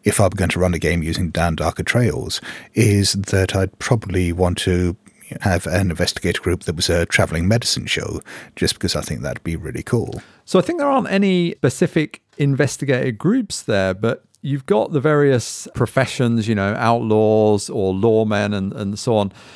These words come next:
Speaker 2: that you could easily make those kind of things with, particularly with the Civil War experience packages. You could easily kind of bring people together under that umbrella. So again, it's something that I think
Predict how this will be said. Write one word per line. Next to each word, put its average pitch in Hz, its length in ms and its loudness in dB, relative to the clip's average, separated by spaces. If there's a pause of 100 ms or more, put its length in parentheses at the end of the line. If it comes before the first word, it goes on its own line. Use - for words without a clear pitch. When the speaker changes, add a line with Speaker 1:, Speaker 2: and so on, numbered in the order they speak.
Speaker 2:
that 147 100 0
you 135 140 2
could 127 120 -2
easily 113 360 2
make 117 360 2
those 98 280 2
kind 104 200 0
of 90 80 -2
things 101 380 0
with, 147 340 2
particularly 120 400 0
with 101 200 2
the 101 100 -4
Civil 107 300 0
War 113 240 4
experience 110 480 -2
packages. 107 720 0
You 107 80 -6
could - 160 -10
easily 98 400 -2 (100)
kind 101 140 -4
of 87 100 -8
bring 101 260 0
people 98 320 -6
together 92 440 0
under 90 200 -2
that 95 200 -2
umbrella. 98 580 0 (280)
So 139 360 4
again, 180 640 4
it's 131 160 4
something 151 320 4
that 143 100 2
I 131 120 4
think 139 600 -2